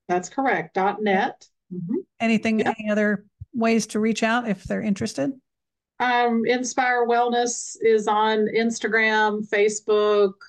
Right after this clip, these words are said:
Speaker 1: all, all of those. Um, yeah. And
Speaker 2: Fantastic.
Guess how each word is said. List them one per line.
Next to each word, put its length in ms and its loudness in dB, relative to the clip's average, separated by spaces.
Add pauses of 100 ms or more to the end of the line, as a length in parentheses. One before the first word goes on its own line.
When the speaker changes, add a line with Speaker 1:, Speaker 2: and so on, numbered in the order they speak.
(200)
Speaker 1:
all, 340 4
all 260 2
of 80 2
those. 600 0 (120)
Um, 420 -6 (840)
yeah. 320 0 (280)
And 240 2
Speaker 2:
Fantastic. 540 -2